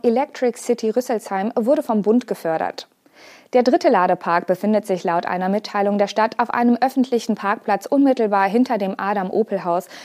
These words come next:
der Unternehmenszentrale von Opel und Stellantis Deutschland.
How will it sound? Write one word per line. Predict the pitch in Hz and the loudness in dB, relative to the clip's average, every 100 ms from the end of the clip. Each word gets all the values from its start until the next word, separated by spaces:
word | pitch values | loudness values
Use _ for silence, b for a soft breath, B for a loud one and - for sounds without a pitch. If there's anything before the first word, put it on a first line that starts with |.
| B - | B 0
der | |
Unternehmenszentrale | 339 359 269 233 233 - 233 - 220 | 2 2 2 2 0 -2 -2 0 0
von | 240 294 294 | 0 -2 -2
Opel | 196 190 202 | -2 -2 -2
und | - 262 | 0 0
Stellantis | - 220 185 185 220 226 | 0 -2 -2 -2 -6 -4
Deutschland. | - 160 - - 160 - - | -4 -4 -4 -10 -10 -12 -16